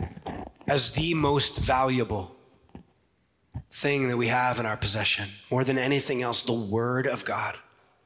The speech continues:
Something that we want to place ourselves not over, but under, and to learn from, that there's a sacredness and there's an expectancy. We can, I, I was thinking the other day about, um, how when I would get messages from my wife when we were dating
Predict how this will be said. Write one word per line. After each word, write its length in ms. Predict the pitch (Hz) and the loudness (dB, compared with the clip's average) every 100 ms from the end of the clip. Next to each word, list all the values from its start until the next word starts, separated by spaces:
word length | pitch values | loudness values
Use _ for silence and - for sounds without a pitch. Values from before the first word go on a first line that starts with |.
| _ _ _ _ _ _ _ _ _ _ _ _ _ | _ _ _ _ _ _ _ _ _ _ _ _ _
Something 280 | - 160 151 | -2 0 2
that 100 | 143 | 2
we 100 | 139 | 4
want 180 | 143 135 | 2 2
to 40 | |
place 260 | 135 139 - | 0 2 2
ourselves 500 | 123 - 131 120 113 | 2 2 2 0 0
not 200 | 123 117 | -2 -2
over, 420 | 127 127 117 117 | 0 0 0 -2
but 220 | 104 110 | -4 -4
under, 500 | 120 120 110 98 98 - _ _ _ _ _ _ | -4 -4 -4 -6 -8 -16 _ _ _ _ _ _
and 80 | 131 | -6
to 80 | 117 | -4
learn 440 | 110 120 127 127 | -2 -2 -2 -2
from, 640 | 120 - - 60 - 104 - _ | -2 -4 -4 -8 -12 -18 -20 _
that 140 | - 120 | -6 -2
there's 180 | 123 117 | -2 0
a 80 | |
sacredness 840 | 113 - 135 135 131 120 107 - 127 | 2 4 4 2 0 0 0 2 2
and 100 | 120 | 0
there's 160 | 123 | 0
an 80 | 127 | 0
expectancy. 840 | 107 - - 143 - 123 - 120 | 0 0 2 -2 0 -2 0 0
We 160 | 110 135 | 0 0
can, 220 | 135 113 - - - - - | 0 -4 -6 -10 -10 -10 -2
I, 180 | 135 139 | 0 2
I 40 | |
was 160 | 127 120 | 2 2
thinking 300 | 143 131 127 | 0 0 0
the 80 | 123 | 0
other 120 | 123 | 0
day 160 | 123 | 0
about, 340 | 120 120 110 - - - _ _ _ - | 0 0 -2 -6 -20 -20 _ _ _ -2
um, 380 | - - - - - - - | 2 4 4 0 -6 -14 -4
how 360 | - 135 127 120 | 2 2 2 0
when 120 | 127 | 0
I 80 | 123 | 0
would 160 | 123 | 0
get 260 | - 131 - | 0 0 0
messages 580 | 127 120 - 120 123 113 | -2 2 2 2 0 0
from 380 | - 117 113 113 | 0 -2 -4 -4
my 140 | 110 | -4
wife 380 | 110 113 117 - | -2 0 0 -2
when 100 | 110 | -4
we 140 | 110 | -6
were 100 | 104 | -6
dating 500 | 98 104 107 104 98 | -6 -6 -6 -8 -12